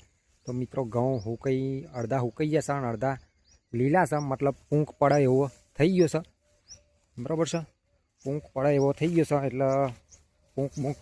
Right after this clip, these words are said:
છો આપણે પાડવા નવરા નથી અત્યારે, કારણ કે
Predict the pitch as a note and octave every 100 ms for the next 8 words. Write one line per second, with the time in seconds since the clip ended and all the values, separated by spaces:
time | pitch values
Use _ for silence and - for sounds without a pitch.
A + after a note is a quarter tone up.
0 | - - C#3 B2 B2 - A2+ A#2 A#2+ B2
1 | A2+ G#2+ B2 A#2+ G#2+ - F3 C3 A#2 -
2 | A#2+ - _ _ _ _ _ _ B2+ A#2+
3 | B2+ C3